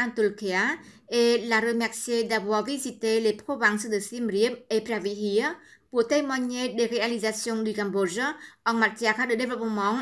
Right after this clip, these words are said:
et de déminage. Le président du Sénat a salué le bon partenariat entre le Cambodge et l'onu dans le domaine de la paix mondiale et a informé son Excellence Anne Tulkia de la politique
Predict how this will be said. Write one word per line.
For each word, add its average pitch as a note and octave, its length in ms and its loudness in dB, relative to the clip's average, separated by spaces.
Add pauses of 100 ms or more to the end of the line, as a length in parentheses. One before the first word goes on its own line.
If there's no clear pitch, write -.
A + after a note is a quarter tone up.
(120)
et A#3 140 0
de A3 100 4
déminage. A3+ 640 2 (800)
Le C4 160 4
président C4+ 480 2
du A#3 200 0
Sénat A3 640 4
a B3 40 2
salué C4+ 540 -2
le C4 80 -2
bon A3+ 260 -2
partenariat A#3 920 0
entre A3 320 -2
le B3 120 0
Cambodge G#3 500 0 (160)
et A#3 140 0
l'onu G#3 400 2 (480)
dans B3+ 160 0
le C4 160 0
domaine A#3 580 2
de A3+ 100 2
la G#3 200 4
paix G#3+ 340 2
mondiale G3+ 540 2 (460)
et A#3+ 160 0
a G#3+ 160 4
informé A#3 500 -2
son A#3 120 -4
Excellence A3 500 -2
Anne B3 340 0
Tulkia G#3 640 0 (280)
de A3+ 80 2
la A3 160 4
politique A3+ 520 -2